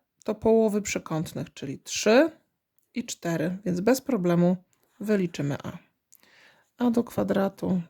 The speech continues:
cztery do kwadratu plus trzy do kwadratu. Dwadzieścia pięć, czyli A to pięć.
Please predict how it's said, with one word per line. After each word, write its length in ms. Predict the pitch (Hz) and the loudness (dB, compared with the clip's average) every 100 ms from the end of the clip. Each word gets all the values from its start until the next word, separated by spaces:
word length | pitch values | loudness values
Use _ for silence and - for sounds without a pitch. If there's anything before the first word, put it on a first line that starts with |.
| - | -14
cztery 380 | - 196 196 | -6 -4 -2
do 120 | 175 170 | -4 -6
kwadratu 520 | - 165 165 165 185 | -8 -6 -4 -4 -6
plus 240 | - 160 | -12 -10
trzy 200 | - - | -8 -4
do 120 | 143 | -4
kwadratu. 640 | 143 - 135 107 - - - _ _ _ _ _ _ _ _ _ _ _ _ _ _ _ _ _ _ _ _ _ _ _ _ _ _ _ _ _ _ _ _ _ _ _ _ _ _ _ | -6 -8 -8 -8 -10 -14 -20 _ _ _ _ _ _ _ _ _ _ _ _ _ _ _ _ _ _ _ _ _ _ _ _ _ _ _ _ _ _ _ _ _ _ _ _ _ _ _
Dwadzieścia 460 | 254 226 202 - 185 | -2 0 -2 -4 -8
pięć, 600 | - 185 185 185 - - _ _ _ | -6 0 2 2 0 -10 _ _ _
czyli 260 | - 214 - | -6 -4 -2
A 180 | 147 160 _ _ _ _ _ _ _ _ _ _ _ _ | -4 -4 _ _ _ _ _ _ _ _ _ _ _ _
to 100 | 220 | -4
pięć. 540 | - 135 101 175 - | -4 -4 -6 -6 -10